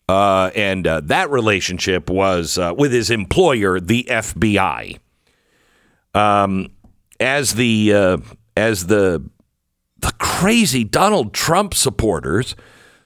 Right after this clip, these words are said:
swarmed the U S Capitol on January sixth, Aaron sent a quick series of messages to an F B I agent. "Barriers are down at the Capitol building. Uh, crowd surged forward, about to reach the building now," he told his F B I handler.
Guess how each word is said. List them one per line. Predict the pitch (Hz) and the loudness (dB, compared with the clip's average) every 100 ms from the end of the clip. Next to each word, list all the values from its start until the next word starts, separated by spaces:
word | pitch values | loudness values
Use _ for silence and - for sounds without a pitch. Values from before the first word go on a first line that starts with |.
| _ | _
swarmed | - - 151 196 214 196 | -2 2 4 4 4 2
the | 165 | 2
U | 151 139 | 4 4
S | 120 | 2
Capitol | - 131 135 123 107 | 0 -4 0 0 2
on | 98 98 | 4 2
January | 90 113 117 104 92 | 0 -2 0 0 0
sixth, | 90 120 107 - _ | 0 0 -2 -6 _
Aaron | 151 190 160 117 117 | 0 2 2 0 -2
sent | - 131 123 | 0 0 2
a | 113 | 0
quick | - 180 | 0 0
series | - 165 151 - | 0 0 0 0
of | 101 | -2
messages | 87 127 147 131 80 82 90 - | -2 -2 -2 -2 -2 -2 -2 -4
to | - 113 | 2 4
an | 104 | 4
F | 104 - | 2 -2
B | - 104 | -2 0
I | 123 | 2
agent. | 120 82 69 58 52 - - - _ | 0 0 -2 -8 -12 -20 -20 -20 _
"Barriers | 123 165 160 123 | 0 2 2 0
are | |
down | 117 131 135 131 | -2 0 -2 -2
at | 107 101 | -4 -2
the | 98 | -2
Capitol | - 139 151 113 95 | 0 0 0 0 0
building. | 85 78 71 90 110 - _ _ _ _ | 0 -2 -2 -4 -6 -10 _ _ _ _
Uh, | 101 104 | 0 0
crowd | - 135 151 | 0 0 0
surged | 139 143 135 110 | 0 0 0 -2
forward, | - 135 135 110 104 117 | 0 2 4 2 0 -2
about | 104 120 131 | 0 0 0
to | - | 0
reach | 127 127 - | 0 -2 -2
the | - | -4
building | 95 120 127 113 104 95 | 0 0 2 0 0 0
now," | 120 117 90 | 0 0 0
he | 98 80 | 0 -4
told | 73 85 | -2 -2
his | 78 73 | 0 0
F | 87 | -2
B | - 78 | 0 0
I | 73 | 0
handler. | 69 82 78 87 92 | 0 -2 0 -2 -2